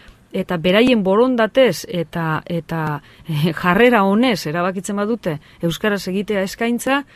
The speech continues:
noski, ba, euskaraz egingo dute, baina berez, hau da, eh, eskolaren eskaintza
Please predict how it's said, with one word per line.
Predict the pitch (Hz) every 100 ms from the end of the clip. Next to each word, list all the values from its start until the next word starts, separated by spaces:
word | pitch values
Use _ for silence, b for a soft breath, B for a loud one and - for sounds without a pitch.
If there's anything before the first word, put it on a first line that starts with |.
| b b
noski, | 180 185 - 254 285
ba, | 170 165
euskaraz | 156 226 185
egingo | 170 170 160
dute, | 156 151 247 - B
baina | 175 190 190
berez, | 175 220 254 285 175 - -
hau | 185
da, | 190 165 151 B B -
eh, | 170 165 160 151 139 -
eskolaren | 180 - - 269 214 185
eskaintza | 185 - 220 233 269 285